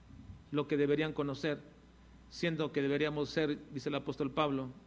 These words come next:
ya maestros, y no se los dice a pastores, se lo dice a cristianos. Ustedes deberían ser ya maestros,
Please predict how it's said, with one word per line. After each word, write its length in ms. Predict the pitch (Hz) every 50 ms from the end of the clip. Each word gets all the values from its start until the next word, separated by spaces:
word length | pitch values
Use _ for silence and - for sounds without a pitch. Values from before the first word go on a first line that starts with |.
| - - 135
ya 260 | 143 147 147 - - -
maestros, 600 | 147 135 131 139 156 156 - - 147 131 - -
y 80 | - 156
no 140 | 139 160 156
se 100 | - 165
los 220 | 143 143 139 127
dice 380 | 135 170 160 156 - 151 143 -
a 80 | 147 131
pastores, 580 | - 131 120 - - 160 160 156 139 - - - - - - - - -
se 120 | - 147 135
lo 100 | 135 135
dice 220 | 151 156 147 170
a 80 | 143 -
cristianos. 880 | 147 135 127 - - - 156 156 151 147 135 123 120 - - - - - - - - - - - - - - - - - - - - - - - - - - -
Ustedes 460 | 135 - - 165 170 170 170 160 143
deberían 180 | 147 143 151 147
ser 160 | - 165 151
ya 140 | 147 151 151
maestros, 920 | 147 139 139 151 165 151 - - 139 113 104 - - - - - -